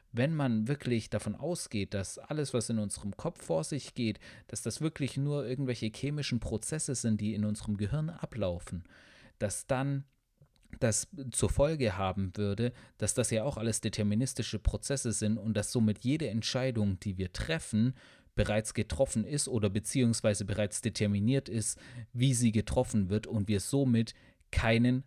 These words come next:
freien Willen hätten. Das heißt, ein solch deterministisches Weltbild führt,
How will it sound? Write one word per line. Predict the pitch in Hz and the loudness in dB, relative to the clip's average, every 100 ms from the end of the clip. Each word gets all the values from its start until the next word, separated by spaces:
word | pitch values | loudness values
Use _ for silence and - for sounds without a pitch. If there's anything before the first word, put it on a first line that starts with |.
| - | -8
freien | - - 101 104 117 117 | -8 -2 0 4 4 4
Willen | 151 110 | 4 4
hätten. | 82 92 - 60 _ _ - - | 2 -6 -10 -18 _ _ -18 -6
Das | 107 | 0
heißt, | 131 123 | 0 0
ein | 117 104 | 0 0
solch | 123 151 - - - | 2 0 -4 -8 -4
deterministisches | 135 127 117 113 156 - 131 113 107 113 | 0 2 2 2 0 -2 -2 0 -2 2
Weltbild | 135 156 - 107 107 123 - - - _ - | 2 2 -2 -2 0 0 -6 -20 -20 _ -8
führt, | - 180 165 - | 0 2 2 -4